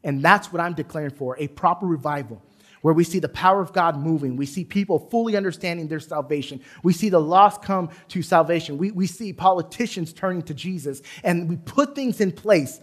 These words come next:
that can never be reversed. That's a true revival in my sense. And so I believe that the enemy wants to block us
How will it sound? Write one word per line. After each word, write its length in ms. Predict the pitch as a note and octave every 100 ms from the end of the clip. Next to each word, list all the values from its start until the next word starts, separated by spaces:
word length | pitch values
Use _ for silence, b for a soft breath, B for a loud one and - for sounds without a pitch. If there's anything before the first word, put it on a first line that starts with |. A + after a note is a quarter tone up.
| b
that 140 | - E3
can 100 | D#3
never 220 | D#3+ D#3+
be 120 | D3+
reversed. 560 | C#3 C#3 B2+ G2+ - - _ _ _ _ _ -
That's 160 | D#3
a 80 | D3+
true 260 | - - G3+
revival 480 | E3 D3 D3+ C#3 C#3
in 80 |
my 140 | C3+ C3+
sense. 340 | - C#3 C3
And 80 | C3
so 140 | G3
I 120 | F3+ A#3
believe 480 | A#3+ G3 G3+ D3+ B B -
that 120 | F3+
the 180 | F#3+ G3
enemy 340 | G#3+ A#3+ A#3+ A3
wants 380 | E3 F#3 F#3 -
to 380 | F#3 E3 D#3 C#3 B -
block 440 | E3 F3+ G3+ G3+
us 340 | D3+ - -